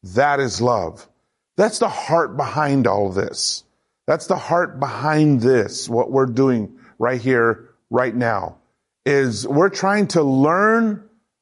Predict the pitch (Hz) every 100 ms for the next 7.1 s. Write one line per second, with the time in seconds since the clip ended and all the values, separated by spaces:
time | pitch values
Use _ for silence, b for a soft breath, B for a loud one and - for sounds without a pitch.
0 | - 139 143 107 180 165 127 - 151 226
1 | 247 269 240 202 160 160 160 123 139 135
2 | - B 98 117 156 117 101 117 - -
3 | - b b 147 190 - 190 185 147 147
4 | 147 156 127 139 131 - 123 127 131 135
5 | 143 127 135 123 120 123 123 B B 135
6 | 160 170 196 180 160 139 139 131 151 131